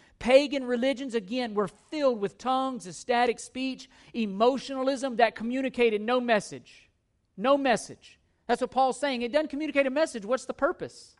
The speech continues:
If it doesn't communicate a message, it's not edifying. Forget about it. And God had granted the true gift, the ability for them to speak in ways to be understood,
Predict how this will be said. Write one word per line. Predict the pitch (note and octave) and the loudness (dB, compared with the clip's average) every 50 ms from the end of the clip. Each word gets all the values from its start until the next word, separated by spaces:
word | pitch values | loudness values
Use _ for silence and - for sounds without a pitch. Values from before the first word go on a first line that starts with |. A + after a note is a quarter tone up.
| _ _ _ _ _ _ _ _ _ _ _ _ _ _ _ _ _ _ _ _ _ _ _ _ _ _ _ _ _ _ _ _ _ _ _ _ _ _ _ | _ _ _ _ _ _ _ _ _ _ _ _ _ _ _ _ _ _ _ _ _ _ _ _ _ _ _ _ _ _ _ _ _ _ _ _ _ _ _
If | B3+ B3+ G3 C4 | -2 0 0 0
it | G#3+ G#3 | -2 2
doesn't | G3 B3+ C#4 C4+ D4 D4+ C#4 | 4 4 4 4 0 -6 -4
communicate | - C4 C4 C4+ C#4+ C#4 C4 B3+ C4 B3+ | -6 -4 -4 -2 -4 -4 0 2 2 2
a | A#3+ | 2
message, | A#3+ B3+ C#4+ C#4 - B3+ A#3+ F#3 | 2 0 -2 -2 -2 -6 -10 -10
it's | A3 G#3+ - - | -10 -14 -8 -2
not | B3 B3+ C4 - | 0 0 0 0
edifying. | - B3+ C#4 C4+ F#3 - A#3 A3 G#3+ G#3+ A3 A3+ A3 - _ _ _ _ _ | 0 2 2 2 2 0 -2 0 0 0 -2 -4 -8 -14 _ _ _ _ _
Forget | - - A#3 G#3 A3 C4+ C#4 | -2 -2 0 0 2 0 2
about | A3 G#3+ F#3+ E3+ C#3 B2+ | 2 2 2 2 0 -2
it. | A#2 - _ _ - _ _ _ _ _ _ _ _ _ _ _ _ _ _ _ _ _ _ _ | -6 -12 _ _ -20 _ _ _ _ _ _ _ _ _ _ _ _ _ _ _ _ _ _ _
And | A#3 A3+ G#3+ D#3+ | -6 -6 -2 2
God | G3 A3 B3 C4+ D4 C#4+ | 4 6 8 8 6 6
had | C4 B3 G#3+ F#3 | 4 0 -2 -4
granted | F3 G#3 A3+ B3 C4 C#4 C4+ B3 A3+ F#3 | -4 -2 -2 0 -2 -2 -2 -2 -2 -2
the | G3 G3 | -4 -6
true | - - - B3+ C#4 C#4+ C#4 | -6 -6 -6 -4 -4 -4 -6
gift, | A3 G3 A#3 A3+ A#3 B3+ C4 - - - _ _ _ _ - _ _ | -6 -2 4 4 4 4 4 -2 -10 -20 _ _ _ _ -20 _ _
the | G3+ A3+ A#3+ | -4 0 0
ability | G#3+ E3 D#3 E3 A3+ B3+ C4 C#4 C4 D4 C#4 | 0 0 2 4 6 6 6 6 4 0 -4
for | B3+ - B3+ A3+ | -6 -8 -6 -6
them | A3+ A#3 A3 E3+ | -4 -6 -6 -6
to | - A3 | -8 -10
speak | - - - - - C4 C4+ C#4 C4+ C4+ | -10 -10 -14 -10 -6 -4 -4 -4 -4 -6
in | A3 A3 G3+ F#3+ | -8 -8 -2 0
ways | G3 A3 A#3+ B3+ C#4 C4+ A#3+ - | 4 6 6 6 4 2 -6 -10
to | - F#3+ | -12 -8
be | A3 G#3 | -6 -4
understood, | G3 G#3 F#3+ F#3 E3 - - - - B3 B3+ C#4 C#4+ D4 D#4 B3 A#3 | -4 -4 -6 -8 -10 -12 -16 -10 -6 -6 -4 -2 -2 -4 -4 -6 -12